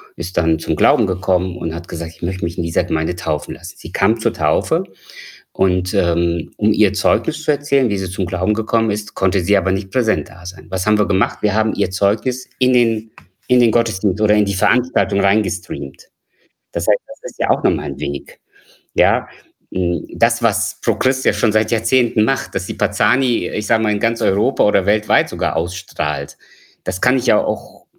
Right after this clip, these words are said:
in der Weise umgekehrt machen. Ich kann ja sagen, wir haben einen Präsent-Gottesdienst und das Zeugnis kommt heute aus Polen. Aber digital, weil die Person kann nicht anreisen, sie, sie, sie ist zu weit weg.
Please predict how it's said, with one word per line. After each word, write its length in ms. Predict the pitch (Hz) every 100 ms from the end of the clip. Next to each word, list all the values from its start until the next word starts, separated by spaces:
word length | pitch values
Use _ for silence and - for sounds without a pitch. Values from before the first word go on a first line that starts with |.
| _
in 160 | - 104
der 180 | 107 110
Weise 360 | 117 110 117
umgekehrt 500 | 143 151 104 101 90
machen. 140 | 92 92
Ich 100 | 92
kann 120 | 120
ja 80 | 104
sagen, 320 | 107 104 98
wir 120 | 92
haben 160 | 120 135
einen 120 | 95
Präsent-Gottesdienst 1400 | 101 90 92 - - 120 143 - 170 214 - - - - -
und 140 | 110
das 180 | - -
Zeugnis 380 | 180 208 117 -
kommt 160 | 139
heute 140 | 139 127
aus 100 | -
Polen. 520 | 147 151 87 78 80 _ _ _ _ _ _ _
Aber 140 | 95
digital, 580 | 101 - _ - 127 82
weil 120 | 78
die 80 | 85
Person 320 | 85 92 117
kann 160 | 117 117
nicht 160 | 117 -
anreisen, 500 | 135 85 76 76 78
sie, 260 | 82 80
sie, 220 | 87 87 92
sie 120 | 101
ist 120 | 107
zu 100 | 117
weit 220 | 104 104 120
weg. 260 | 113 -